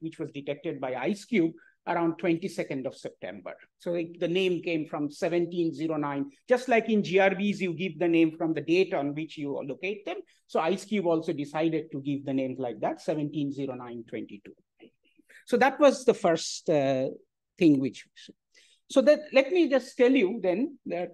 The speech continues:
<clears throat> what does multi-messenger astrophysics really mean or look for? So it looks for basically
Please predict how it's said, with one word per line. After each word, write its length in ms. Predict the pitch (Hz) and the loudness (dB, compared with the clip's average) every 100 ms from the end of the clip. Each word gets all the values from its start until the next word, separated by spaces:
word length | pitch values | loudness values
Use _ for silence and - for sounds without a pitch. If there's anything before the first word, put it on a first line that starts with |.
| _ | _
<clears throat> 600 | 285 277 202 - _ _ | -6 -4 -4 -8 _ _
what 300 | 175 285 330 | 0 2 4
does 200 | 294 262 | 2 2
multi-messenger 720 | 214 185 214 220 214 214 202 165 | 0 -2 0 -2 0 0 0 -2
astrophysics 640 | 143 - 175 175 165 160 156 | -4 -8 -8 -6 -6 -8 -4
really 400 | 160 156 143 - _ _ | -2 -2 -6 -10 _ _
mean 480 | 143 143 240 180 - 139 | -8 0 2 2 -2 -8
or 80 | 135 | -2
look 200 | 196 202 _ | 0 -2 _
for? 140 | - - _ _ _ _ _ _ _ _ | -18 -18 _ _ _ _ _ _ _ _
So 120 | 285 | -2
it 260 | 262 269 233 | 2 0 0
looks 380 | 233 370 - - | -2 -2 -6 -4
for 320 | 277 311 233 | 2 2 4
basically 760 | 226 269 320 311 302 330 359 | 2 2 -2 0 2 4 2